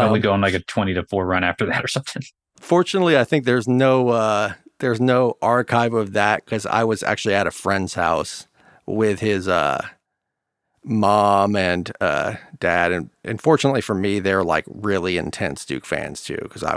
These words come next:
Speaker 2: I'm sure I was cursing up a storm and stuff, but really good experience watching that game overall. I just remember going into the, uh, kitchen to grab another beer when we're down, like, nine and just, like, pounding the beer in front of my friend's parents.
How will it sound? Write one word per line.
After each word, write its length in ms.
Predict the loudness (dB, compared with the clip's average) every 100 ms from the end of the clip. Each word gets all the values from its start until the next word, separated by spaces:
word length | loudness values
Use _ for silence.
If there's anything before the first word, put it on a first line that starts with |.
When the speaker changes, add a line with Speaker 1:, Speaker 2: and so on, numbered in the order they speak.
| -4
Speaker 2:
I'm 80 | -6
sure 180 | -4 -4
I 60 |
was 160 | -6 -10 _ -14
cursing 320 | -6 -6 -4 -8
up 120 | -8
a 20 |
storm 360 | -8 -6 -6 -6
and 120 | -8
stuff, 360 | -6 -6 -8 -6
but 260 | -4 -4 -8 _ _ _ _ _
really 320 | 2 4 4 4
good 160 | 2
experience 600 | 0 -4 -2 0 0 -2 -2
watching 280 | -2 0
that 140 | -4 -2
game 240 | -2 -2
overall. 600 | -2 0 0 0 -2 -6 _ _ _ -6
I 160 | 0 0
just 180 | 0 0
remember 320 | 0 0 0
going 340 | 0 0 0
into 160 | -2 -2
the, 240 | -2 -6 -6 -4
uh, 300 | 0 0 -2 -8 _ _ _ -4
kitchen 360 | -2 -2 -2
to 80 | -2
grab 380 | -2 2 2 2
another 320 | 0 0 -2
beer 280 | -4 -2 -2
when 140 | -2 -2
we're 120 | -2
down, 300 | 0 0 -2
like, 200 | -6 -6
nine 460 | -4 -2 -2 -4
and 80 | -6
just, 140 | -8 -10
like, 160 | -10
pounding 420 | -8 -6 -6 -8
the 60 | -8
beer 320 | -6 -6 -4
in 80 | -6
front 240 | -4 -4 -4
of 100 | -10 -12
my 120 | -10
friend's 280 | -6 -8 -8
parents. 380 | -8 -6 -8